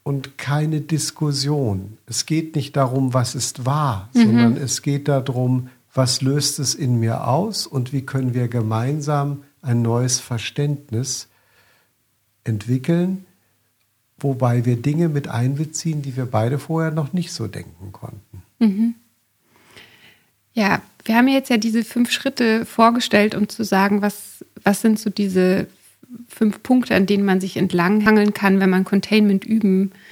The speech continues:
Speaker 2: will. Und ich glaube, es, oder was die Erfahrung, die wir gemacht haben, ist, dass es sich lohnt,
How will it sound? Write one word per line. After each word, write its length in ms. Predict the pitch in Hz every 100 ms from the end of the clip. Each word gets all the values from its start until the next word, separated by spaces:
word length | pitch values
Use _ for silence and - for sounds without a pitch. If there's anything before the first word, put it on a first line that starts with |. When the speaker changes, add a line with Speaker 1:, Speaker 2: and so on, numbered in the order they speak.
| - - _
Speaker 2:
will. 360 | - 185 208 254 - _ - - - -
Und 320 | 208 214 - - _ -
ich 220 | 226 -
glaube, 340 | 226 214 220
es, 260 | 226 - - - - _ -
oder 200 | - 190
was 220 | 190 - -
die 160 | 220 220
Erfahrung, 340 | 214 220 220
die 120 | 214
wir 120 | 208 240
gemacht 360 | 220 214 -
haben, 140 | 220 190
ist, 220 | 208 -
dass 160 | 208
es 120 | 202 -
sich 240 | 208 -
lohnt, 540 | 208 214 240 254 -